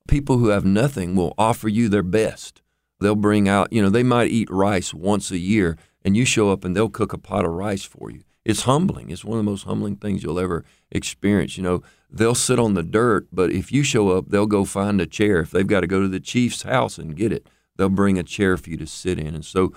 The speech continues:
I, I believe there's a difference in the condemnation of sin and the consequence of righteousness.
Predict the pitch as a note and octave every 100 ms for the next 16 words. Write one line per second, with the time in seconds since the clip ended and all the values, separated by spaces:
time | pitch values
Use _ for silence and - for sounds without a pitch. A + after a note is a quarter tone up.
0 | _ _ _ _ - - - B2+ C#3 D#3+
1 | C#3+ A#2 G#2 - E2+ G#2+ G2 F#2+ F#2+ C3
2 | B2+ G#2+ - G#2 F#2 - A#2 A#2 G2 F#2+
3 | F#2+ A#2 - G2+ E2+ - - G2+ A2 A2+
4 | G2+ F2+ E2 - - A2 G#2 - - F2+
5 | D#2 D#2 D#2 F2 F2 - - - -